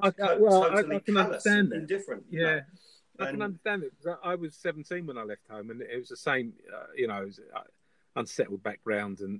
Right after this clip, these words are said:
Speaker 1: and all that, and parents were gonna split up, and they were, he was my stepfather anyway. So I do understand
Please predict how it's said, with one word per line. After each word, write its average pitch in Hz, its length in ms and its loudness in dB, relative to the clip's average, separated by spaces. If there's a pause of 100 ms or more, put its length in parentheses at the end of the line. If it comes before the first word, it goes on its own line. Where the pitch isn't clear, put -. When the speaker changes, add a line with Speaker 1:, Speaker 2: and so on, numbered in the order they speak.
Speaker 1:
and 101 100 -4
all 95 120 0
that, 101 240 0
and - 160 -6 (500)
parents 107 340 0
were 98 60 -8
gonna 98 160 -4
split - 320 -6
up, 101 240 0
and 98 140 -2
they 107 60 4
were, 110 100 0
he 104 120 2
was 104 140 -12
my 104 80 -2
stepfather 104 540 0
anyway. 110 220 2 (280)
So 151 160 8
I 151 40 10
do 202 160 12
understand 160 600 4